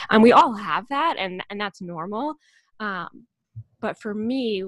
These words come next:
the moments where I feel, like, truly connected to myself or to someone else is not only when I am maybe, you know, having those more meaningful conversations, but that I'm also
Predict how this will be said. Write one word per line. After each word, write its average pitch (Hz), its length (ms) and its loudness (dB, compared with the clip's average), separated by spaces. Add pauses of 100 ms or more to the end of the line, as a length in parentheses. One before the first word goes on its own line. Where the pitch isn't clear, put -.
(120)
the 208 80 -8
moments 196 380 -6
where 180 160 -6
I 180 140 -8
feel, 190 240 -6
like, 180 220 -6
truly 190 420 -6
connected 175 560 -10
to 180 140 -12
myself 254 720 -2
or 202 140 -6
to - 160 -14
someone 180 380 -8
else 185 380 -4 (360)
is 214 80 -8
not 220 180 2
only 208 220 0
when 190 200 -2
I 175 180 4
am 165 420 4
maybe, 170 460 6
you 180 60 2
know, 165 100 4
having 175 440 4
those 165 340 4
more 190 220 6
meaningful 175 560 4
conversations, 269 960 8 (880)
but 214 200 6
that 190 160 6
I'm 185 220 -6
also 185 640 -8